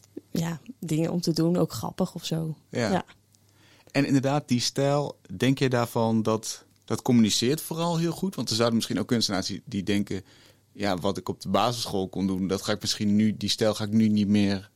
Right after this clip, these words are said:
Speaker 2: toepassen. Maar jouw stijl heeft wel iets los, iets speels.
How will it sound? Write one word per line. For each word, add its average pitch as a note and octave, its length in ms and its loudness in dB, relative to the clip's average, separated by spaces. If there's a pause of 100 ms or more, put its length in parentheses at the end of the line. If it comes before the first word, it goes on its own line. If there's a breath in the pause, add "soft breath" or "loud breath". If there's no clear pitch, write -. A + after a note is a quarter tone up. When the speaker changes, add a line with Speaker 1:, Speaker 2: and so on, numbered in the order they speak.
(120)
Speaker 2:
toepassen. C3+ 640 -2 (580 soft breath)
Maar B2+ 140 2
jouw C#3 120 4
stijl C#3 260 2
heeft B2+ 160 -2
wel C3+ 120 0
iets A2 120 -6
los, B2+ 300 0
iets G2 140 -4
speels. - 580 -2